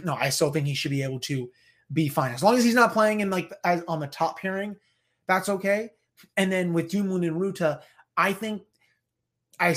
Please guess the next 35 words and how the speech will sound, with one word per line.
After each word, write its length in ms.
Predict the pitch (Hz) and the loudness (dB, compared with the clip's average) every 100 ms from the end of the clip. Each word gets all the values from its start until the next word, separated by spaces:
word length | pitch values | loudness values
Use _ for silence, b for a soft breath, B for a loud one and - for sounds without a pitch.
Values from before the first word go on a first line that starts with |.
| - | 2
I've 120 | 180 | 0
been 120 | 170 | 0
saying 280 | 165 220 226 | 0 -2 -2
this 160 | 220 196 | -6 -4
a 40 | |
lot 360 | 175 156 143 - | -2 -2 -2 -8
on 120 | 147 | -10
my 100 | 135 | -10
episodes. 460 | 120 - - - _ _ _ _ _ _ _ _ _ _ _ _ _ | -12 -18 -20 -20 _ _ _ _ _ _ _ _ _ _ _ _ _
They 140 | 151 156 | -4 -2
were 180 | 143 135 | -2 0
never 480 | 156 160 160 160 | 4 6 6 4
going 540 | 185 143 151 143 143 139 | 0 0 2 2 -2 -6
to 120 | 151 | -8
scratch 380 | - 135 98 - | -6 -8 -8 -14
him. 140 | 95 B B B | -18 B B B
The 80 | 139 | -6
Penguins 380 | 185 233 233 - | -2 -2 -2 -4
have 180 | 170 | -6
too 300 | - - 220 | -6 -4 -2
much 300 | 240 233 - | 0 -2 -2
respect 560 | 196 185 - 151 143 - b b b | -4 -4 0 0 0 -8 b b b
for 220 | - 233 240 | 4 8 8
Brian 260 | 226 202 | 8 4
Dumoulin 280 | 156 156 147 | 0 -2 -4
with 140 | 120 | -6
what 160 | 151 165 | -4 -2
he 100 | 208 | 0
has 120 | 208 | 0
helped 200 | - 185 | 2 0
them 120 | 196 202 | 2 -2
accomplish 500 | - 160 147 156 - | -2 -4 -2 -2 -4
over 200 | 143 147 | -6 -4
the 100 | 160 | -4
years 380 | 139 127 123 - | -4 -6 -8 -14